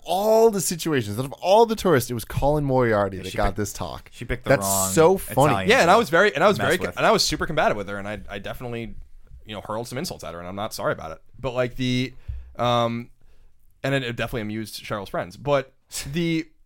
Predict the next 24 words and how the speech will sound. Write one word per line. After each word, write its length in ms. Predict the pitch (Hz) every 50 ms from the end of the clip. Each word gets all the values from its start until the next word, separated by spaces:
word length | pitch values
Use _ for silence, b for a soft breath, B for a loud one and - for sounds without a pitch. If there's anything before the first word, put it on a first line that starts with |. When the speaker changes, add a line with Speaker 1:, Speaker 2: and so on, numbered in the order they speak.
| _ _ _ _ _ _ _ _ _ -
Speaker 3:
'cause 100 | - 143
they, 80 | 151 151
again, 360 | 147 147 123 127 127 123 110
never 140 | 107 113 113
saw 280 | - - - 104 110 107
that. 260 | 92 80 76 - -
Like, 160 | 101 95 95
they 100 | 95 98
don't 180 | 98 98 101 92
know 160 | 95 95 98
me 100 | 90 85
well 140 | 87 82 82
enough 140 | 85 85 -
to 80 | -
know 100 | 90 82 82
that 100 | 82 82
that's, 240 | 85 87 - - -
like, 160 | 82 - -
pretty 160 | - 95 87
much 160 | 85 85 -
everyday 260 | 85 80 80 80 76
Colin. 220 | - - 80 78 - - b b b b b b b b
Um, 460 | 143 139 139 139 139 135 135 135 139 - - - _ _ - - - _ - 135
but 320 | - 170 156 156 156 _